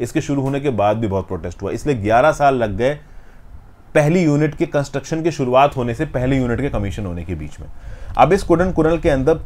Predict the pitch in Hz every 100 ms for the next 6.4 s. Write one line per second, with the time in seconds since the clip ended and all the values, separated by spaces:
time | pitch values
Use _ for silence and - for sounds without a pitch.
0 | - - 208 - 131 113 165 165 202 -
1 | 165 185 185 127 151 151 147 139 139 135
2 | 151 127 123 120 147 143 143 127 110 104
3 | 92 85 78 71 69 - - - - -
4 | 107 127 156 - 127 - 165 151 - 143
5 | 139 120 - 147 156 139 117 120 143 117
6 | 113 - 156